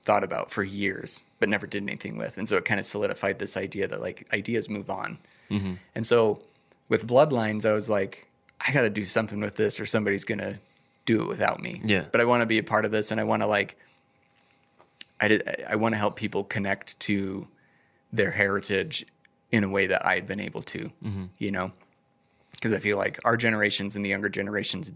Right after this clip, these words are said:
Speaker 1: just, it's kind of an old person thing to, like,
Speaker 2: Yeah.
Speaker 1: figure out where you came from. But I think it's, it's important to know where you came from genetically to know kinda, like, where you're going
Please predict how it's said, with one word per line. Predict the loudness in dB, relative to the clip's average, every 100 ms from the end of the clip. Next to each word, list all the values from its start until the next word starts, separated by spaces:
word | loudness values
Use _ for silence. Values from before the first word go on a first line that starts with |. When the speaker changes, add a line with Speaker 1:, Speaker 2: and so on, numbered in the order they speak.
| -8
Speaker 1:
just, | -6 -8 _ _ _ _ _ _
it's | -2 0
kind | 0
of | 0
an |
old | -4 -6 -4
person | -4 -2 -2
thing | -2 -2 -2
to, | 0
like, | 2 0
Speaker 2:
Yeah. | -4 -14 _ _ -8
Speaker 1:
figure | -2 2 4
out | 2
where | -2
you | -6
came | -6 -10
from. | -4 -4 -4 -8 -20 -20 -20 -20 _
But | 0
I |
think | 0 0
it's, | 2 2 2
it's | 2 -2
important | -2 -2 0 0 -2
to | -4
know | 0 2 2 0 -4 _ _ _ _ _ _ -8
where | 4 6 6
you | 4
came | 2 0 0
from | -2 -4 -6 -8 -12 _ _ _ _ -2
genetically | 0 2 2 0 -4 -8 -10 -12 _ _ _ _ _ _ _ _ -2
to | 2
know | 2 0
kinda, | 0 -2
like, | 0 -2
where | -2 -2
you're | 0
going | 0 -2 -6